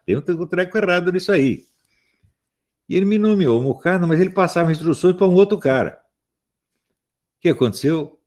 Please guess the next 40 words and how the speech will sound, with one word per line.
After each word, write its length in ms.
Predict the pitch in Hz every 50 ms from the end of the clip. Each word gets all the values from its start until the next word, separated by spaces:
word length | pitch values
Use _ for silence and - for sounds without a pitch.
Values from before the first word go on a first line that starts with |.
| _ _ _
O 60 | - 107
outro 240 | 101 87 - 127 -
cara 320 | - - 87 87 92 110
ficou 340 | 110 160 165 120 92 78 71
com 140 | - - 131
inveja 500 | 170 190 160 123 123 120 107 107 143 180
e 40 | 185
queria 320 | - 185 185 180 135 143
me 140 | 147 156 151 156 - - - -
sacanear. 640 | - 135 135 - 180 170 135 127 127 104 - - - _ _ _ _ _ _ _ _ _ _ _ _ _ _ -
Quer 80 | 135
dizer, 160 | 113 82 90
ele 320 | - - 156 156 160 190 190
criou, 300 | 190 208 190 165 - 151
o 100 | 143 127
velho 260 | 92 92 101 117 120
criou 240 | - 170 156 123 151
intriga 500 | 180 170 - 147 151 180 190 175 131 127
entre 200 | 120 101 98 95
nós, 280 | 95 95 90 80 69
porra. 340 | - _ - 71 58 53 - _ _ _ _ _ _ _ _ _ -
Eu 120 | - 165
fiquei 340 | 160 - 151 - - 90 87
puto, 380 | - - - 139 156 156 151 131
eu 40 |
falei, 200 | - 90 82 82
isso 140 | 78 - 110
não 180 | 104 90 85 78
se 140 | - 123 107
faz, 500 | - - 127 113 117 120 117 - - _ _ _ _ _ _ _ _ _ _ -
isso 220 | - 131 113 -
é 60 | 104 95
coisa 320 | - - 98 90 90 98
de 100 | 104 110
puteiro, 760 | 110 - - 160 175 175 - - 147 139 131 123 120 120 120
não 260 | 107 101 101 101 98
é 100 | 92 90
de 160 | 87 87 98
escola 360 | 95 - - - 78 73 71
esotérica, 800 | 80 92 123 170 160 - 165 139 131 117 117 107 - 117 120 -